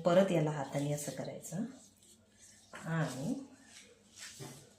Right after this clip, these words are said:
परत एका चम्मचच्या साहाय्याने आपण असं पीठ टाकून घ्यायचं असं. परत याच्यावरती आपण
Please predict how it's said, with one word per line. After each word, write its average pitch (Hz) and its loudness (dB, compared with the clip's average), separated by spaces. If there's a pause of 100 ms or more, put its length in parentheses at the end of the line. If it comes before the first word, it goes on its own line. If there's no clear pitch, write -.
(3750)
परत 208 8
एका 196 6
चम्मचच्या 165 2
साहाय्याने 143 -2
आपण 143 -8
असं 202 -2 (280)
पीठ 180 0
टाकून - -8
घ्यायचं - -10
असं. - -8 (2500)
परत 202 4
याच्यावरती 156 0
आपण 156 0